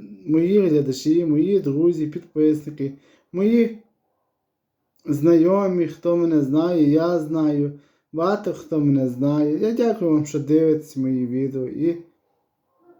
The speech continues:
підписуєтесь теж, глядачі. Дякую вам за все.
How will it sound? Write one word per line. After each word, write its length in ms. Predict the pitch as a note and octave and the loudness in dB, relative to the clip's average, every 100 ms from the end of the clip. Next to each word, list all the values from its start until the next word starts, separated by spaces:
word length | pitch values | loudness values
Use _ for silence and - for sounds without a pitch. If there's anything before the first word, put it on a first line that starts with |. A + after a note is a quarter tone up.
| _ _ _ _ _ _ - _ _ | _ _ _ _ _ _ -20 _ _
підписуєтесь 1120 | - D#3+ - E3 F3 E3+ E3+ D3+ D3 D3+ C#3 - | -2 -2 2 2 4 0 0 0 0 -4 -12 -4
теж, 500 | D#3 D3+ D3 C#3 B2+ - _ | 0 0 0 -2 -6 -16 _
глядачі. 560 | B2+ C#3+ C3+ C#3 C#3+ C3+ | -4 -2 0 -2 -2 -4
Дякую 460 | D3 G3 - C#3 | -2 -2 -2 -4
вам 140 | B2+ A#2+ | -4 -4
за 120 | A#2+ | -8
все. 380 | A#2 - C3 | -12 -10 -10